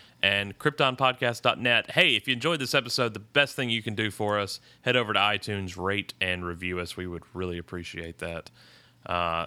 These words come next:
helps more people get the listening and let us know and let them know that we're out there.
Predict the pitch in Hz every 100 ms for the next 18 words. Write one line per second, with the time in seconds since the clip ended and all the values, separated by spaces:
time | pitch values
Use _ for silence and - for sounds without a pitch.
0 | - - 92 - - 104 104 104 95 98
1 | 92 92 98 - 95 98 - 95 92 92
2 | 95 92 98 95 98 - 92 92 95 92
3 | 95 95 - 107 139 120 -